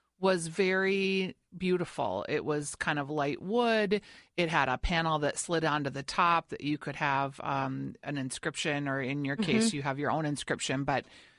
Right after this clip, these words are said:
Speaker 1: so that makes, I think, what you're doing unique.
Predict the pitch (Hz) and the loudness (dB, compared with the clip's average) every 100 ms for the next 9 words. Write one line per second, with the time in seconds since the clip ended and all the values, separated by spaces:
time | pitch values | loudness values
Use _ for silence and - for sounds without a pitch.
0 | _ _ _ _ _ _ - 277 269 254 | _ _ _ _ _ _ 0 4 4 0
1 | - _ _ _ _ _ - 214 269 311 | -6 _ _ _ _ _ 0 4 4 4
2 | 349 330 - 262 - 233 - - 196 208 | 0 0 2 2 4 2 0 0 2 4
3 | 202 208 180 185 185 175 165 143 156 240 | 2 2 2 0 0 0 0 0 0 0
4 | - | -4